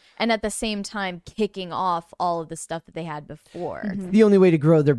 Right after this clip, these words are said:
Speaker 3: their business model was never going to sustain with, uh, licensed content once other companies started making their own services. That was just never going to happen, so.
Speaker 2: So instead, they're gonna punish the people who stick by them by charging them even more.
Speaker 3: Exactly.
Speaker 1: I
Speaker 2: Just
Speaker 1: remember eight dollars a month.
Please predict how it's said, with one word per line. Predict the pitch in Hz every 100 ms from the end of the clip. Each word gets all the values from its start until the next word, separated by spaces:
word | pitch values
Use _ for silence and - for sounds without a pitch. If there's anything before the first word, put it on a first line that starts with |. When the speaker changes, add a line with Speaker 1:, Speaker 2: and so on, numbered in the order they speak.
| 120
Speaker 3:
their | 180
business | 151 196 180 165
model | 175 160
was | 147 120
never | 156 147 143
going | 147 147 139
to | 139
sustain | - - 139 135 - - 151 143 139
with, | 135 123 - -
uh, | 131 123 117
licensed | 123 139 143 - 123 -
content | 135 127 139 123 117
once | 123 123 -
other | 131 127
companies | - 139 113 120
started | - 120 110
making | 113 110 110
their | 110 107
own | 101
services. | 104 101 95 - 90 -
That | 92
was | 85
just | -
never | 101 82
going | 87 82
to | 95
happen, | 95 - 92 101
so. | - 98 - _ - - -
Speaker 2:
So | 254
instead, | 240 - 339
they're | 262
gonna | 233
punish | - 311 285 -
the |
people | 277 247 214
who | 220
stick | - 254 -
by | 294 330
them | 220 175
by | 190 175
charging | 226 226 262
them | 254 247
even | 262 294 294
more. | 233 226 226 _ _
Speaker 3:
Exactly. | 160 127 135 120 113 110 107 _
Speaker 1:
I | 208
Speaker 2:
Just | 226
Speaker 1:
remember | 233 202 196
eight | 185
dollars | 185 175 170 175
a |
month. | 170 170 175 _